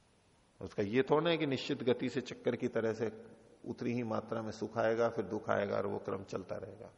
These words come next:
और ऐसे ही मन का जो ये चक्र है, चलम च गुण वृत्तम, ये कोई सब एक जैसा थोड़ा ना चलता है, सबके अलग अलग चलते हैं। तो अलग अलग क्यों चलते हैं,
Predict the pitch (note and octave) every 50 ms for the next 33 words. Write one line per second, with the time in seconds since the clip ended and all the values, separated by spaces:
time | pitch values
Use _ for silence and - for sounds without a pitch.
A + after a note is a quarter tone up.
0 | - - - - - - - - - - - - - - A2 G#2+ - C3 B2+ B2+
1 | C3 A#2 A2 A2+ A2+ A#2 - A#2+ A#2 A#2+ A#2+ A#2 A2+ - - A2+ - - B2 A2
2 | A2 A2 G#2+ - A#2+ A2 A2 A2 G#2+ - A#2 G#2 A2 G#2+ G#2 G2+ G2+ - - A#2+
3 | A2+ A#2 A2+ A#2 - A#2 A2 - - A2+ - - A2 G#2+ A2 A2+ B2+ - D3+ C#3
4 | - D3 C#3+ D#3 D#3+ - C#3 A#2+ - - A2+ F#2 F2+ - - - - - - -
5 | - - - _ _ _ _ _ _ - - - _ - A2 G#2+ G2+ G2+ G#2 A2
6 | G#2+ G#2+ - - - A2 G#2+ - - - - - - - - _ _ _ _ _
7 | _ _ _ _ _ _ _ _ _ _ _ _ _ _ _ _ _ _ _ _
8 | _ - - G#2+ B2+ C#3+ C#3+ E3 E3+ E3 - - F3 F3 E3+ - D#3 C3+ B2+ -
9 | - G2+ F#2+ F#2+